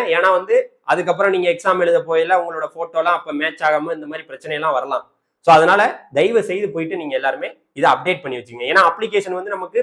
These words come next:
பிப்ரவரி மாசம் ஓப்பன் ஆயிரும், அப்புறம் எல்லாருமே அப்ளை பண்ணணும். அப்ப வந்து இந்த மாதிரி எனக்கு ஆதார் கார்டு இப்படி இருக்கு, நான் அப்டேட் பண்ணாம விட்டுட்டேன் அப்படின்னு சொல்லாம வேகமா போய்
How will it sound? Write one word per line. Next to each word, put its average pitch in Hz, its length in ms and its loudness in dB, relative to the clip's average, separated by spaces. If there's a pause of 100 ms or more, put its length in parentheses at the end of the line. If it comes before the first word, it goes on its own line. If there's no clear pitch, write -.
பிப்ரவரி 185 320 -4
மாசம் 165 360 -4
ஓப்பன் 165 220 -4
ஆயிரும், 160 220 -2
அப்புறம் 170 220 -2
எல்லாருமே 170 300 -2
அப்ளை 170 280 -2
பண்ணணும். 156 320 -8 (440)
அப்ப 175 260 2
வந்து 208 220 2
இந்த 214 140 -2
மாதிரி 208 260 2
எனக்கு 185 240 -2
ஆதார் 180 340 4
கார்டு 165 200 -4
இப்படி 160 220 -16
இருக்கு, 151 240 -2 (460)
நான் 160 180 8
அப்டேட் 165 340 0
பண்ணாம 160 300 0
விட்டுட்டேன் 151 320 -2
அப்படின்னு 139 280 -8
சொல்லாம 127 220 -4 (540)
வேகமா 185 400 4
போய் 180 180 -4